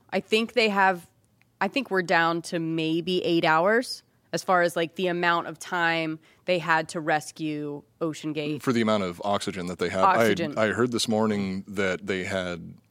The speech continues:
Speaker 2: when I, uh, first got to the studio this morning, I heard that they had twenty hours of oxygen left, but I don't know if
Speaker 1: Yeah.
Speaker 2: that was accurate.
Speaker 1: And I,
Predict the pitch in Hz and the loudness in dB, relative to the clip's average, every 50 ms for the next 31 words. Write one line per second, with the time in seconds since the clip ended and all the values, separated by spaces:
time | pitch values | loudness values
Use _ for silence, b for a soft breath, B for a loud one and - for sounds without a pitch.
0 | _ _ _ - - - - 104 110 101 92 90 85 85 82 - 98 98 85 78 | _ _ _ -20 -18 -8 -4 -2 -2 -2 -2 -4 -6 -10 -10 -8 -6 -4 -4 -6
1 | 73 78 - - 104 - - - 113 107 - - 104 95 - 90 87 - - 95 | -8 -12 -18 -20 -20 -14 -4 -2 -2 0 2 0 0 0 -2 -6 -6 -6 -6 -6
2 | 87 85 80 78 76 76 - 87 82 80 80 78 76 78 80 87 85 78 85 - | -4 -4 -6 -6 -8 -8 -8 -8 -6 -6 -8 -8 -10 -10 -8 -10 -10 -10 -10 -10
3 | 85 80 78 78 76 - - 92 85 80 80 78 78 78 - 85 78 73 76 - | -8 -8 -8 -8 -10 -8 -8 -8 -8 -8 -8 -8 -8 -10 -10 -10 -10 -10 -8 -10
4 | - - - 78 78 78 76 73 73 - - - - 82 78 73 - 85 80 80 | -10 -12 -12 -14 -12 -10 -10 -10 -10 -12 -10 -8 -8 -8 -6 -8 -10 -10 -10 -12
5 | 69 85 82 80 185 202 165 - - 78 71 - - - - - - - - - | -10 -10 -8 -2 0 0 0 0 -2 -6 -10 -10 -10 -10 -10 -12 -12 -12 -10 -6
6 | - 190 185 170 156 180 180 180 185 185 170 | -6 -4 -2 0 0 2 2 0 -2 -4 -6